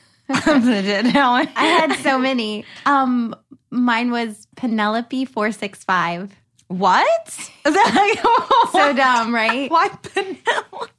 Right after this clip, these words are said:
Speaker 2: Penelope four six five. Um, Penelope because Punky Brewster, like, the show.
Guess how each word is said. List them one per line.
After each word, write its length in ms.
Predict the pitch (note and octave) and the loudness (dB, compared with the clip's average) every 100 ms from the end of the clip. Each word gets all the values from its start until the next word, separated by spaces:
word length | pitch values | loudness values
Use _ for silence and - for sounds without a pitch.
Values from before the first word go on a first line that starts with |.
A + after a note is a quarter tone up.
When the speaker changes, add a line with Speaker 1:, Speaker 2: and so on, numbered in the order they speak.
| - | -4
Speaker 2:
Penelope 580 | C#4+ B3+ A#3 A#3+ A#3+ A#3+ | 0 0 0 -2 -4 -6
four 180 | A3+ | -4
six 180 | A#3+ A3 | -6 -8
five. 380 | - G3+ G3 F#3+ - - | -4 -2 -2 -4 -6 0
Um, 680 | C4 B3+ B3+ B3+ B3 B3 - - | 2 2 2 2 0 -2 -6 -10
Penelope 920 | C#4 C4+ B3 B3+ B3+ B3 A#3+ A#3+ G#3+ - _ _ _ _ | -2 0 0 -2 -4 -4 -4 -4 -6 -10 _ _ _ _
because 760 | B3 - A#3+ A3 G#3+ G#3+ G3+ - _ _ _ _ | -12 -8 -4 -2 -2 -6 -12 -18 _ _ _ _
Punky 800 | - B3+ B3+ C4 C4 C4 A#3+ G#3+ _ | -6 -4 -4 -6 -4 -4 -8 -12 _
Brewster, 680 | D#4 A#3 - - C#4+ D4 D4+ D4 | -6 -6 -6 -6 -4 -4 -4 -6
like, 180 | A3+ - A#3 | -8 -12 -12
the 140 | A3 | -10
show. 640 | G#3 - G3 G3 G#3 B3 | -10 -6 -4 -2 -4 -6